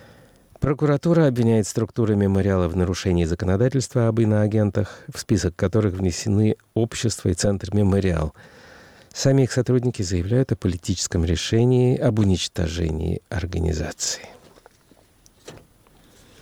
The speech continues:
В Осло прошла церемония награждения лауреатов Нобелевской премии мира.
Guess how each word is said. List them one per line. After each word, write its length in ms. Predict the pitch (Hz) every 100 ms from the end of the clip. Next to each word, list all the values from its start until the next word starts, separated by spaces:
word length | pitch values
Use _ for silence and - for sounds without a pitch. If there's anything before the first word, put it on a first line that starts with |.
| - - - - - - - -
В 120 | 156 139
Осло 200 | 123 123
прошла 340 | 104 - 107
церемония 460 | - 104 98 92 85
награждения 580 | 90 95 95 95 92
лауреатов 720 | 92 92 92 90 85 92 -
Нобелевской 420 | 92 90 87 - 90
премии 360 | 98 95 110
мира. 520 | 120 160 147 143 123